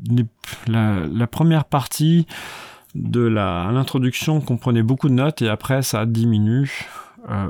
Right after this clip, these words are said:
ou pas d'ailleurs, euh, je suis en train de jeter un coup d'œil, non, non, ça, bon, de toute façon, euh, <laughs> de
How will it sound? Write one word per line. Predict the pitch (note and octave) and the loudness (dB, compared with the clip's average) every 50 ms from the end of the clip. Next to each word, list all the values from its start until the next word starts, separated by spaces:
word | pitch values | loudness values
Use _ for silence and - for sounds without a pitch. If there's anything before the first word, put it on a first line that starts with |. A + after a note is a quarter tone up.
| - | -2
ou | - B2 | -4 -4
pas | A2+ - A#2 B2+ C#3 | -2 0 0 0 0
d'ailleurs, | B2+ G#2+ G2+ G2+ A2+ C3+ D3 D#3 D3+ - - _ C#3+ C3+ A2 | 0 0 0 2 2 2 0 0 -2 -6 -14 _ -8 -6 -4
euh, | G#2 G2+ G2+ G2 | -4 -4 -4 -4
je | G2 G#2+ A2 | -6 -6 -8
suis | A2 - A2 | -6 -4 -4
en | G2+ | -4
train | - - A2+ | -2 -2 -2
de | A2 | 0
jeter | G#2 G#2+ F#2+ - G#2 | 0 -2 -2 0 0
un | G2 F#2+ | 0 0
coup | - - G#2 | -2 -4 -4
d'œil, | F#2+ G2 G2+ G#2 | -2 -2 0 0
non, | G2+ F#2 F2+ | 0 0 0
non, | F2 E2+ F#2 | 0 -2 -2
ça, | - - - - - G2 - - - - - - - - - - - - _ _ _ | -4 -6 -8 -8 -10 -12 -14 -16 -14 -14 -12 -12 -14 -14 -16 -18 -20 -20 _ _ _
bon, | - - G2 F#2+ | -4 -2 -2 -2
de | - - | -2 -2
toute | - A2+ - | -2 -2 0
façon, | D3 D3+ - F3+ F3 E3 D3 | 2 2 2 2 2 4 4
euh, | C3 C3 B2 | 2 2 2
<laughs> | |
de | B2 | 2